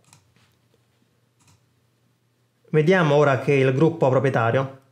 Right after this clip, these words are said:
ha i permessi per creare e cancellare file, quindi ha i permessi di scrittura all'interno della cartella H T M L. Torniamo nella cartella sito uno public, rieseguiamo lo script test.php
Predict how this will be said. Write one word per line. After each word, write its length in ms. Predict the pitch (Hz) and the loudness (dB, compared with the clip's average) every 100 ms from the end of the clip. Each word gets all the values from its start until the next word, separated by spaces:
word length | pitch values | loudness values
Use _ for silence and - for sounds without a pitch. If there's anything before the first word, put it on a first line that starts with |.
| _ - | _ -8
ha 140 | 160 | -2
i 60 | 160 | 0
permessi 440 | 147 147 131 - | 0 0 -4 -2
per 180 | 156 143 | -2 -2
creare 500 | 196 156 113 131 - - | -2 0 0 -2 -4 -6
e 80 | |
cancellare 480 | 170 190 175 151 131 | -2 -2 0 0 0
file, 400 | 117 113 120 135 - _ | -2 -4 -4 -6 -12 _
quindi 320 | - 170 147 | -2 0 2
ha 20 | |
i 40 | 135 | 0
permessi 420 | 143 139 131 143 | 0 0 -2 -4
di 80 | 135 | -4
scrittura 760 | - 175 156 120 127 147 - _ _ _ - | -4 -4 -2 0 -2 -6 -14 _ _ _ -6
all'interno 540 | 156 180 170 131 131 | 0 0 2 0 0
della 140 | 127 | 0
cartella 440 | 160 175 170 127 127 | 0 -2 -2 -2 -2
H 120 | 123 | -4
T 100 | 131 | -4
M 120 | 123 | -2
L. 420 | 120 117 135 - - _ _ _ _ _ _ _ _ _ _ _ _ _ _ _ _ _ - | -2 -4 -6 -12 -20 _ _ _ _ _ _ _ _ _ _ _ _ _ _ _ _ _ -6
Torniamo 480 | 180 156 151 135 127 | -2 0 0 0 -2
nella 140 | 131 | 0
cartella 680 | 127 123 135 120 120 131 - _ _ | -2 -2 -2 -2 -2 -6 -16 _ _
sito 320 | - 135 131 | -8 -2 0
uno 400 | 127 123 120 - _ _ _ | 0 -2 -4 -10 _ _ _
public, 480 | - 117 127 160 - _ _ _ _ _ _ _ _ _ _ _ _ - | -4 -2 -2 -6 -10 _ _ _ _ _ _ _ _ _ _ _ _ -8
rieseguiamo 720 | 147 170 170 131 139 120 120 | -2 0 0 0 0 0 0
lo 80 | 123 | -2
script 420 | - 143 - 127 | -2 -4 -4 -4
test.php 1080 | 123 131 - 123 135 - 175 202 - 113 | -2 -2 -4 -6 -4 -4 -4 -6 -6 -8